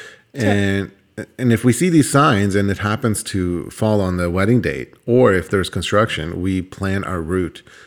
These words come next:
Speaker 2: accordingly. Um, so last summer, we actually had a very small wedding where the bride and groom got married in, um, City Hall,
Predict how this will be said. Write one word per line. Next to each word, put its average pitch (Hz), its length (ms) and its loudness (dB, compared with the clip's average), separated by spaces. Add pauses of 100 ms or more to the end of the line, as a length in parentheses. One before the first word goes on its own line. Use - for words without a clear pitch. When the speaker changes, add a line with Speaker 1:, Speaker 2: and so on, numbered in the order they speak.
(220)
Speaker 2:
accordingly. 104 640 -2 (460)
Um, 82 440 -6 (120)
so 90 300 0
last 98 360 0
summer, 107 380 2
we 95 260 2
actually 92 340 -2
had 90 160 -2
a 90 40 -2
very 101 260 2
small 113 340 0
wedding 87 380 -2 (420)
where 90 720 -2 (580)
the 92 800 -2
bride 95 380 0
and 95 140 -2
groom 90 520 -2
got 85 220 -6
married 92 300 -2
in, 87 200 -4
um, 76 460 -10 (540)
City 110 240 0
Hall, 85 280 -6